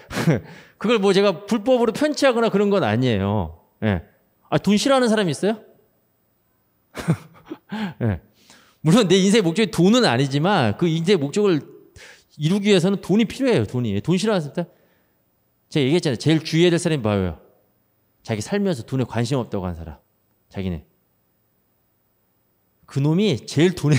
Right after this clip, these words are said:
<laughs> 돈 밝게 놈이에요. 어떻게 보면. 예. 그러니까 우리가 정확한 판단을 하기 위해서 그런 거예요. 정확한. 그죠? 내가 사기를 안 당하고 살면서 사기 당하면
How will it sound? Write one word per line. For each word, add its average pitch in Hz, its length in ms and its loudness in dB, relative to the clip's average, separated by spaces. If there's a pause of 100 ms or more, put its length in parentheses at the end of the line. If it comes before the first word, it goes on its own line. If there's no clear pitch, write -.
(100)
<laughs> - 120 -14
돈 139 100 -6
밝게 - 300 -6
놈이에요. 117 480 -4 (220)
어떻게 120 260 -2
보면. 98 400 -4 (160)
예. - 140 -10 (560)
그러니까 185 340 0 (320)
우리가 185 560 0
정확한 240 460 0
판단을 226 380 0
하기 170 120 -2
위해서 135 240 -2
그런 101 200 -4
거예요. 87 160 -6
정확한. 85 720 -8 (380)
그죠? 110 140 -8
내가 131 160 0
사기를 240 340 -2
안 127 180 -2
당하고 131 460 -2 (720)
살면서 233 300 -2
사기 247 180 -2
당하면 170 760 0